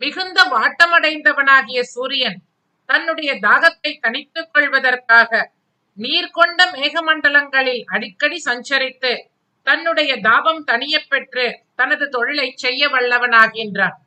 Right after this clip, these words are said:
அவனுடைய கதி அப்படி என்றால், சந்திரனோ தனது அமிர்த ரசமெல்லாம்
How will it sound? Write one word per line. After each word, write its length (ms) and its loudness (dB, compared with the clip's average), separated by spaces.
அவனுடைய 540 0
கதி 340 0
அப்படி 420 -4
என்றால், 460 2
சந்திரனோ 680 0
தனது 300 4
அமிர்த 420 0
ரசமெல்லாம் 760 4